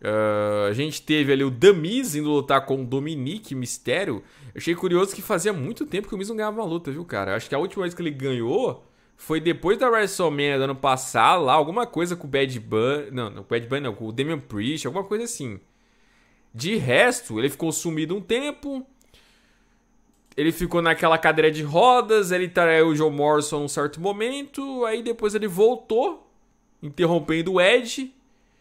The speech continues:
e ficou por isso. Foi lá até a luta de casais, não ganharam, e aí agora ganhou do Dominique, fazia muito tempo, né, cara? E aí, no caso, ele roubou, né, foi ligeiro, fingiu que o Rey Mysterio derrubou ele e tal.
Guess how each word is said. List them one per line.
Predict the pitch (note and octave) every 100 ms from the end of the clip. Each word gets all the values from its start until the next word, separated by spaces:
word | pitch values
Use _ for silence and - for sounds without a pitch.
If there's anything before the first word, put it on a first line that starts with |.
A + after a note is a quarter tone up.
| _ _ -
e | G3+ B3+ D4 C#4+ _ _ _ _ _ _ _ _
ficou | A3+ C4
por | B3 D#4+
isso. | A3 G3 - - - _ _ _ _ _ _ _
Foi | - E3
lá | F3
até | E3 E3+
a |
luta | E3 E3+
de | E3
casais, | G3+ G3+ F#3+ A3+ G#3+
não | E3 E3
ganharam, | F#3 F#3 G3 G#3+ B3 B3+ _ _ _ _ _ _
e | F#3+
aí | G#3+ G3+ F3 F#3 G#3 G3+ F3
agora | D#3+ E3 F3
ganhou | E3+ E3+
do | E3
Dominique, | F3 F#3 F3 E3
fazia | - D#3+ C#3+ G3
muito | E3+ E3 G3+
tempo, | - E3 D#3+ B2
né, | C3+
cara? | - G#2 F#2+
E | A#2
aí, | D3 C3+
no | E3+ D3+
caso, | C3+ C3+ C3+
ele | C3 A#2+ G2+ G2+ -
roubou, | G2+ C3 C#3 C3+ E3 E3+
né, | A#2 C#3 A#2
foi | - G#2+
ligeiro, | D3 B2 A#2 D3 C#3+ G#2+ G2
fingiu | - A#2+ A2 A#2
que | A#2
o | A#2
Rey |
Mysterio | A#2 - A2+ A2 G#2
derrubou | A2 G#2+ A2 B2 D3
ele | B2+ C#3+ C#3 A2
e |
tal. | - A2 C3 C#3+ C3